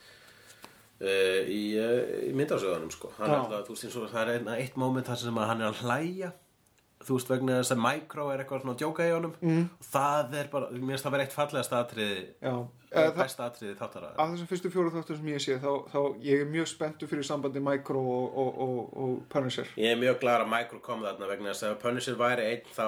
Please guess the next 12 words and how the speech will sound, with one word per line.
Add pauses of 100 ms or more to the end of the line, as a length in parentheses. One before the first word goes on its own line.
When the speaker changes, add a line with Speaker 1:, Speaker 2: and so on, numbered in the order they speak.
(120)
Speaker 1:
væri, (140)
þá
væri
erfitt, (100)
það
þarf
ekk-,
það
þarf
að
bánsa. (220)
Speaker 2:
Mhm.